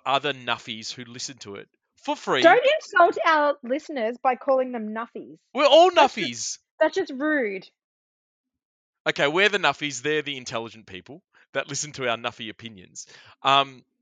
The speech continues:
Speaker 1: and I have found it difficult to care about this season,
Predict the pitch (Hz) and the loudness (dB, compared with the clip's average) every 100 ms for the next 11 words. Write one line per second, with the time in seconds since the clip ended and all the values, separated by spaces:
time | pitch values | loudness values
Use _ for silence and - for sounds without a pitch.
0 | _ - _ _ _ _ _ _ _ _ | _ -20 _ _ _ _ _ _ _ _
1 | _ _ 170 185 185 160 - _ _ _ | _ _ 4 4 2 -10 -20 _ _ _
2 | - 160 190 170 170 - 147 139 135 127 | -2 2 2 0 -6 -8 -6 -6 -8 -14
3 | 113 120 - 123 107 127 214 - - _ | -16 -16 -16 -16 -14 -14 -16 -20 -20 _
4 | _ _ _ _ _ - 135 120 120 _ | _ _ _ _ _ -14 -12 -14 -16 _
5 | - 127 127 120 120 110 101 104 - 107 | -12 -4 -2 0 -2 -6 -6 -6 -6 -12
6 | - - 95 92 127 214 | -12 -10 -12 -14 -18 -20